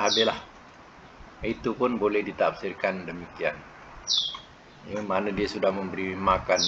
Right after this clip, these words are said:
enam puluh orang miskin. Ha, ni ikut apa, ya, ikut tahap dia, ya. Mana tak boleh terus, uh, kita ambil memberi makan enam puluh orang miskin, tak boleh. Kena ikut tahap dia.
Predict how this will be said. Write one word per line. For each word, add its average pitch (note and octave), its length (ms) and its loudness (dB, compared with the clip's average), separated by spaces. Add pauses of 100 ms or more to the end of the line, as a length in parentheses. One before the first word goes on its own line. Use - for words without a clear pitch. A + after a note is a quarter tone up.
enam G#2+ 180 4 (140)
puluh F#2 240 -2
orang F2+ 320 4 (320)
miskin. E2 400 -8 (1200)
Ha, D#2 320 -6 (640)
ni C#3 160 2 (320)
ikut B2+ 480 8
apa, A#2 240 6
ya, B2 240 6
ikut - 480 2
tahap A#2 480 4
dia, A#2 240 2
ya. - 40 -2 (840)
Mana A#2 240 2
tak G#2+ 160 8
boleh A#2 320 4 (400)
terus, A#2 600 2 (520)
uh, G2+ 400 6
kita A2 320 6
ambil A2+ 240 0 (240)
memberi G#2+ 320 2
makan A2 400 6
enam A2+ 160 6
puluh A2+ 160 6
orang A2+ 240 6
miskin, B2 240 -2
tak A#2+ 160 2
boleh. B2+ 160 2 (880)
Kena A#2 160 6
ikut B2+ 320 2
tahap G#2+ 320 4
dia. G2+ 240 0